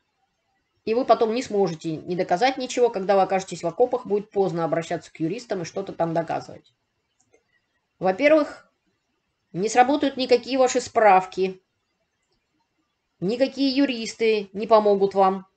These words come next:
Когда говорят пушки, законы молчат, как говорится. Это в этом совершенно правы и господин, э, вот, с которым мы только сейчас говорили, э, и юристы все сходятся на том, что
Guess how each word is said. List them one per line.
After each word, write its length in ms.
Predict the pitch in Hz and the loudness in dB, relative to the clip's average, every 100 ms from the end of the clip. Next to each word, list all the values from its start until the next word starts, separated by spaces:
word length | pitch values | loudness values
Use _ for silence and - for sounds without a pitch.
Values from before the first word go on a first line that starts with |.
| _ | _
Когда 260 | 202 214 247 | -2 6 6
говорят 320 | 220 214 208 | 8 4 4
пушки, 280 | 285 294 247 | 0 -2 -2
законы 320 | 202 208 208 | -2 0 0
молчат, 400 | 202 190 175 147 | 0 -2 -2 -4
как 140 | 160 | -6
говорится. 580 | 143 156 143 139 - 131 _ _ _ _ _ - | -6 -4 -4 -8 -14 -16 _ _ _ _ _ -10
Это 240 | 190 196 | -6 -4
в 80 | 185 | 0
этом 180 | - 196 | 0 -2
совершенно 380 | 202 180 190 175 | -6 -4 -4 0
правы 300 | 180 160 156 | 2 2 0
и 40 | |
господин, 560 | 156 - 165 160 135 - _ _ _ _ - | -6 -6 -6 -6 -10 -16 _ _ _ _ -14
э, 160 | - - _ _ - 104 67 - | -14 -14 _ _ -20 -20 -18 -12
вот, 220 | 175 - | -10 -10
с 40 | |
которым 340 | - 165 165 160 | -6 -6 -4 -6
мы 60 | |
только 180 | 156 147 | -8 -10
сейчас 200 | - 151 | -10 -10
говорили, 600 | 151 170 196 277 285 285 - _ _ _ - | -4 0 2 2 0 -4 -8 _ _ _ -6
э, 680 | 202 208 214 214 208 196 123 _ _ _ _ _ - _ _ - | -2 0 0 0 -2 -4 -8 _ _ _ _ _ -20 _ _ -10
и 80 | |
юристы 840 | 240 254 247 254 262 - 247 220 - _ _ | -6 -4 -2 -2 -4 0 0 0 -6 _ _
все 200 | - 226 | -6 -4
сходятся 440 | 214 220 202 196 196 | -2 0 0 -2 -4
на 120 | 196 | -2
том, 320 | 196 190 185 | 0 -2 -4
что 600 | - - 190 185 175 | -8 -2 0 0 -2